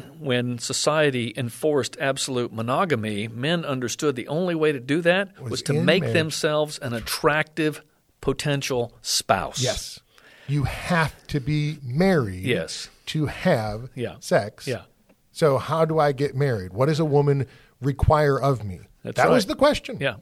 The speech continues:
Speaker 2: right? And,
Speaker 1: Yeah.
Speaker 2: and, and it became something where young men were like, "Oh, I gotta get a job."
Speaker 1: Exactly.
Speaker 2: Right? Like, I, I've gotta, you
Speaker 1: I
Speaker 2: know
Speaker 1: gotta
Speaker 2: what?
Speaker 1: grow up.
Speaker 2: I gotta, I gotta grow up,
Speaker 1: Yeah.
Speaker 2: right? And what happened to young men? They did those things.
Speaker 1: Yeah.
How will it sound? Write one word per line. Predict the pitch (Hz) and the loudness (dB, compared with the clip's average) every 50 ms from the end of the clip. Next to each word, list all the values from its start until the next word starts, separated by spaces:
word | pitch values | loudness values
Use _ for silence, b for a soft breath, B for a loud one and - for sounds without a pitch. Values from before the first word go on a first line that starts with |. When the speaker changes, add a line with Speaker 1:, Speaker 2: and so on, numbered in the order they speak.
| - - | -10 -4
Speaker 2:
right? | - 131 160 202 269 269 - - | -2 0 0 0 -2 -4 -4 0
And, | 170 190 196 | 2 2 4
Speaker 1:
Yeah. | 165 214 | 4 2
Speaker 2:
and, | 202 | 2
and | 202 160 175 | 2 0 -2
it | 190 147 | -2 -2
became | 180 170 - - 220 285 294 254 | -2 -4 -2 -2 -2 -2 -2 -2
something | - - 127 120 110 139 135 135 | -2 -2 -2 -4 -4 -6 -6 -4
where | 131 131 131 135 135 139 143 - B B B B B B | -2 -2 0 0 2 0 0 -2 B B B B B B
young | B 127 143 151 156 151 143 | B 0 2 2 4 4 4
men | 151 170 180 180 | 4 4 4 4
were | 156 147 139 | 2 2 2
like, | 139 135 135 135 131 135 | 2 2 2 0 0 0
"Oh, | 131 | 0
I | 139 139 | 2 2
gotta | 131 139 139 | 2 2 2
get | 131 135 | 2 0
a | 135 | -2
job." | 127 139 139 151 175 185 165 - _ _ _ _ - - _ _ _ _ - | 0 -2 -2 -4 -4 -10 -14 -18 _ _ _ _ -20 -20 _ _ _ _ -12
Speaker 1:
Exactly. | 131 147 151 185 220 - - - 156 | -8 -2 2 2 2 2 2 2 2
Speaker 2:
Right? | 160 143 | 2 4
Like, | 143 156 147 143 | 2 2 2 2
I, | 143 | 0
I've | 143 135 | 0 2
gotta, | 139 147 143 135 123 139 | 4 4 4 4 2 2
you | 147 | 2
Speaker 1:
I | 208 | 6
Speaker 2:
know | 190 | 8
Speaker 1:
gotta | 180 151 151 | 8 10 12
Speaker 2:
what? | |
Speaker 1:
grow | 151 160 165 180 208 | 12 12 12 12 12
up. | 247 | 10
Speaker 2:
I | 165 202 | 10 8
gotta, | 190 170 170 165 156 151 | 8 8 6 8 8 8
I | 175 | 8
gotta | 165 160 160 165 | 8 8 6 6
grow | 143 147 165 165 185 | 6 4 4 6 6
up, | 240 311 302 - - | 4 2 0 -2 0
Speaker 1:
Yeah. | 190 147 | 2 4
Speaker 2:
right? | 170 196 - | 4 4 2
And | - 185 185 175 170 | 0 0 0 0 0
what | 151 196 175 | 2 2 2
happened | 165 196 190 185 202 175 | 2 0 0 0 0 -2
to | 175 | -2
young | 170 175 180 175 | -2 -2 -2 -2
men? | 165 180 247 262 160 117 | -4 -6 -8 -8 -6 0
They | 107 151 156 | 0 0 0
did | 135 120 151 185 214 190 151 | 0 -2 -4 -4 -4 -2 -2
those | 131 117 107 - - | -2 -2 -4 -6 -10
things. | - - 101 87 - - | -10 -10 -12 -12 -10 -10
Speaker 1:
Yeah. | - 139 | -8 -8